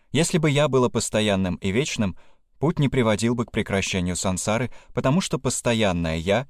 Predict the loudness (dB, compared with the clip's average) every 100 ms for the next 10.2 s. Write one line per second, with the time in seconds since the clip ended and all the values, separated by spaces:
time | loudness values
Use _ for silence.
0 | 0 2 2 0 0 0 0 -2 -4 -10
1 | -12 -20 -20 _ _ _ _ _ _ _
2 | _ _ _ _ _ _ _ -2 0 2
3 | 2 4 2 2 0 0 -2 0 0 0
4 | -4 -2 -4 -2 -2 0 -2 -4 -4 -6
5 | -2 -2 0 -2 -2 -2 -2 -4 -10 -10
6 | -6 -4 -2 -2 -6 -6 -4 -2 0 0
7 | -2 -6 -18 -20 -4 0 2 2 -2 -6
8 | -2 -2 -2 -4 -6 -4 -4 -2 -2 -4
9 | -14 -6 -2 -2 -2 -6 -4 -4 -4 -4
10 | -6